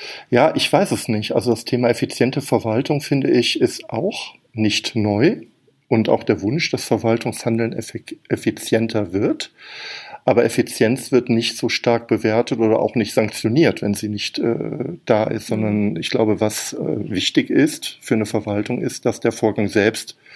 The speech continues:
Speaker 1: robust ist und gesetzeskonform ist.
Speaker 2: Mhm.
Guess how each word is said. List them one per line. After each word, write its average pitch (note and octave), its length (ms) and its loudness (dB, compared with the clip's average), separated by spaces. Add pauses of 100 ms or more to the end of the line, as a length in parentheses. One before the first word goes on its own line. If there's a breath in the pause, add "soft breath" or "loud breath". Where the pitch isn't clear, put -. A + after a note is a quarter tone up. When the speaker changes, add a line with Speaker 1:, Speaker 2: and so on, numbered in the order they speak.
(480 loud breath)
Speaker 1:
robust G#2+ 400 2
ist C3 220 0
und - 240 -2
gesetzeskonform A#2 960 0
ist. - 280 -6
Speaker 2:
Mhm. A3+ 60 2